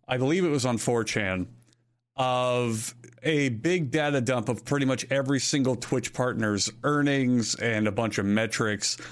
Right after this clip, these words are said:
and data that, you know, is normally only private to the streamer and Twitch. So people put it out there, and they put it out in a spreadsheet, and it was like, "Here's how much this streamer made in this time period. Here's how much they make a month on average. Here's how much this and that."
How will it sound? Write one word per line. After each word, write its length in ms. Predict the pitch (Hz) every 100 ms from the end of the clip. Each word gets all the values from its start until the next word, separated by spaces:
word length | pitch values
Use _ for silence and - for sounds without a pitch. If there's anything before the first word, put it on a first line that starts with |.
| - - _
and 200 | 135 127
data 360 | 135 147 143 131
that, 220 | 123 107 110 - -
you 160 | 131 120
know, 140 | 110
is 140 | 110 113
normally 500 | 127 135 131 131 -
only 420 | 123 135 139 135
private 640 | 131 127 110 104 104 104 - - _ _ -
to 180 | 120 110
the 120 | 101
streamer 540 | - - 107 90 87 - - _ _ _ _ -
and 260 | 107 98
Twitch. 460 | - 123 92 - - - _ _ - - -
So 580 | - 151 143 135 135 -
people 240 | 180 190
put 200 | 165 185
it 60 | 170
out 240 | 131 123
there, 260 | 127 117 120 - - _
and 100 | 120
they 60 | 113
put 140 | 131
it 120 | 143
out 140 | 143 143
in 60 |
a 40 | 131
spreadsheet, 540 | - 127 123 - 135
and 80 | 127
it 60 | 127
was 120 | 113
like, 140 | 127
"Here's 240 | 190 202 196
how 80 |
much 240 | 170 160 -
this 160 | 180
streamer 460 | - - 131 113 123
made 280 | 113 104 110
in 200 | 117 107
this 280 | 110 - 131 127 -
time 240 | 156 170
period. 320 | 135 110 101
Here's 160 | 139 180
how 80 | 190
much 220 | 123 -
they 100 | 123
make 220 | 113 104
a 40 | 120
month 380 | 139 160 110
on 160 | 120 117
average. 540 | 160 123 104 95 87 -
Here's 300 | 139 151 143
how 100 | 120
much 220 | 117 -
this 220 | 120 -
and 80 | 156
that." 180 | 120